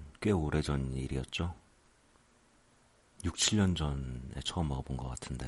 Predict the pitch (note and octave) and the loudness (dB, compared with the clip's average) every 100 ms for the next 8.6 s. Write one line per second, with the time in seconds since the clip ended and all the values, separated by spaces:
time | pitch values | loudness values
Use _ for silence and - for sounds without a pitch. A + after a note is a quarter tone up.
0 | C2+ F2+ - - - - _ _ _ _ | -6 -8 -14 -20 -20 -20 _ _ _ _
1 | _ _ _ _ _ _ - F#2+ - F#2 | _ _ _ _ _ _ -4 -4 4 6
2 | E2 D2 C#2 - - - C#2+ - G#2+ G#2+ | 6 4 2 -2 -6 -2 -2 0 4 6
3 | G2 E2 D#2+ D2+ D2 D2 C#2 - - F2 | 8 6 6 2 2 0 0 -4 0 4
4 | D2+ C#2 - - - E2+ - C#2+ C2+ C#2 | 4 2 -2 -8 -10 0 2 2 -2 -4
5 | D#2 - - _ _ _ - C#2+ - - | -4 -8 -20 _ _ _ 0 0 0 -2
6 | C2 - - - C#2 G2 - - - - | -2 -4 -6 -6 -4 -6 -8 -20 -20 -20
7 | - - _ - - B2+ A2 F2 D2+ D#2+ | -20 -20 _ 0 6 8 8 6 4 6
8 | D#2+ - B1+ B1 C#2+ C#2 | 4 2 -2 -2 -4 -6